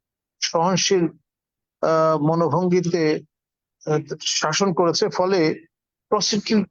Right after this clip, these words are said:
প্রসিকিউটাইজেশনের কাজটা ওইভাবে ইন্দোনেশিয়ায় আসলে, আহ, তারা কার্যকর করেনি, যেটা আপনার পর্তুগিজরা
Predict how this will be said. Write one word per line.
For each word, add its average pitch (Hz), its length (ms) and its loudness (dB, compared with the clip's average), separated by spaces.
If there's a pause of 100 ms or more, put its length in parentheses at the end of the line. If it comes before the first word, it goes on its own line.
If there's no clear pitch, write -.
(200)
প্রসিকিউটাইজেশনের 208 1160 0
কাজটা 180 580 -2 (100)
ওইভাবে 196 680 2
ইন্দোনেশিয়ায় 185 760 2 (680)
আসলে, 170 540 0 (120)
আহ, 156 540 2 (1300)
তারা 160 240 0
কার্যকর 175 500 0
করেনি, 151 380 0 (160)
যেটা 156 460 0 (500)
আপনার 160 300 -2
পর্তুগিজরা 202 880 0